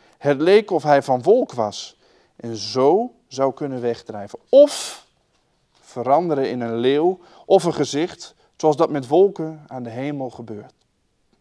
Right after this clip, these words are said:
"Ik weet wel waar jullie vader is," zei het wolkenmannetje. "Oh," riep Doenja, "ik ken u. Ik heb van u gedroomd."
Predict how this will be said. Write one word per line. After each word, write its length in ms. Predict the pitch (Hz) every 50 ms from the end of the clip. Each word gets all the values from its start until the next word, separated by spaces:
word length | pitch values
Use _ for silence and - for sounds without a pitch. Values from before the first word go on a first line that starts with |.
| _ _ _ _ _ _ _ _ _ _ _ _ _ _ _ _
"Ik 260 | - 262 302 302 226 196
weet 260 | 180 160 147 139 135
wel 200 | 143 147 143 143
waar 140 | 156 165 180
jullie 180 | 196 214 262
vader 360 | 247 277 277 285 294 285 277
is," 320 | 277 247 208 - - - _ _
zei 200 | - 226 208 208
het 100 | 185 180
wolkenmannetje. 800 | 185 190 175 175 180 170 165 151 143 139 123 - 127 117 113 - _ _ _ _ _ _ _ _
"Oh," 460 | - 147 151 165 175 208 269 330 294 - _ _ _ _ _
riep 240 | - 175 170 170 139
Doenja, 560 | 156 156 151 147 143 135 143 170 208 226 _ _ _ _ _ _ _ _ _
"ik 220 | - 170 170 165 165
ken 260 | 175 180 185 226 269
u. 340 | 302 320 311 320 _ _ _ _ _ _ _ _ _ _ _ _
Ik 160 | - 175 170
heb 140 | 175 185 170
van 200 | - - 175 175
u 120 | 165 160 143
gedroomd." 600 | 120 151 147 180 220 247 302 - - - _